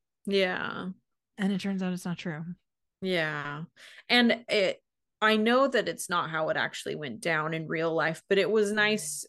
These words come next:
Speaker 1: for her to get, like, kind of a happy ending with coming out
Speaker 2: Yeah.
Speaker 1: to her parents and saying that she'd been raped and, like,
Speaker 2: Yeah.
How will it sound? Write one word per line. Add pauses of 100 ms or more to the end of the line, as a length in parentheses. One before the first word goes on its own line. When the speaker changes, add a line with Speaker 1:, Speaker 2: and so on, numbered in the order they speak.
(160)
Speaker 1:
for
her
to
get,
like,
kind
of
a
happy
ending
with
coming
out
Speaker 2:
Yeah.
Speaker 1:
to
her
parents
and
saying
that
she'd
been
raped
and,
like,
Speaker 2:
Yeah.